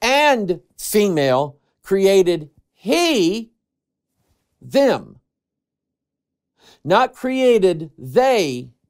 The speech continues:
him. Created he, him.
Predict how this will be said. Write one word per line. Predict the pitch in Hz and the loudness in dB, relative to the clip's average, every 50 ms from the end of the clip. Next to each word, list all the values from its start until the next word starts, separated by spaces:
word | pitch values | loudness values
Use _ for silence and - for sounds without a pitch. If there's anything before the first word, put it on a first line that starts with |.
| _ _ _ _ _ _ _ _ _ _ _ _ _ | _ _ _ _ _ _ _ _ _ _ _ _ _
him. | - 131 127 113 107 107 120 127 131 _ _ _ _ _ _ _ _ _ _ _ _ _ _ _ _ _ _ _ _ _ _ _ | -12 -10 -10 -10 -10 -10 -12 -16 -16 _ _ _ _ _ _ _ _ _ _ _ _ _ _ _ _ _ _ _ _ _ _ _
Created | - 160 156 170 175 170 156 156 143 | -8 -4 -2 -2 -2 -2 -4 -6 -8
he, | 143 131 - 214 214 196 143 120 - - _ _ _ _ _ _ _ _ _ _ _ _ _ _ _ _ | -8 -10 -10 -8 -6 -6 -8 -8 -12 -18 _ _ _ _ _ _ _ _ _ _ _ _ _ _ _ _
him. | _ - 123 120 107 - - | _ -18 -16 -16 -16 -18 -20